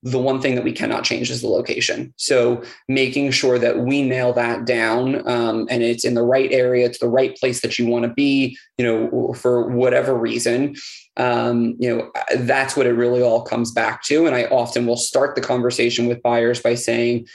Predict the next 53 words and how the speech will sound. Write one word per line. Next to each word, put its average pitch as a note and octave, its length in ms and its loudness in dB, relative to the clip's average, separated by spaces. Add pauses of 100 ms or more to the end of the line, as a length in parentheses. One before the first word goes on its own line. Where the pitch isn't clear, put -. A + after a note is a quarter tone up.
(160)
you C#3+ 60 0
know, C3+ 80 2
we C3 80 2
wanna B2+ 240 0
make B2+ 220 0
sure B2 280 2
that A#2+ 160 0
we A#2+ 120 -2
don't B2 400 0
run B2 200 0
into A#2+ 280 -2
a A#2+ 40 0
scenario A#2+ 800 2
where, A#2 500 2 (640)
you D3 100 -2
know, C3 60 2
you B2+ 160 -2
get B2 220 0
caught C3 260 2
up C3 220 2
in A#2+ 100 0
the, A#2 180 -2
you B2 140 0
know, A#2+ 140 -4
brand B2+ 360 0
new A#2+ 120 -2
finishes, B2+ 680 0
the, B2 280 2
the A#2+ 60 0
marble B2 400 0
countertops, D3 680 0
all F3 220 4
of D3+ 80 -6
the D3 60 2
stuff C3 360 -2
that's, B2 220 0
you B2 80 0
know, B2 80 0
really B2+ 280 2
appealing D3+ 500 0
to B2 140 -2
a - 20 4
lot A#2 220 2
of A#2+ 60 0
people, C#3+ 500 2 (360)
but E3 500 0 (180)
it's C3+ 200 -2
not C3+ 180 0
the C#3 60 2
location B2 500 0
that A#2 200 -2
you A2+ 100 0
want. A2 280 -4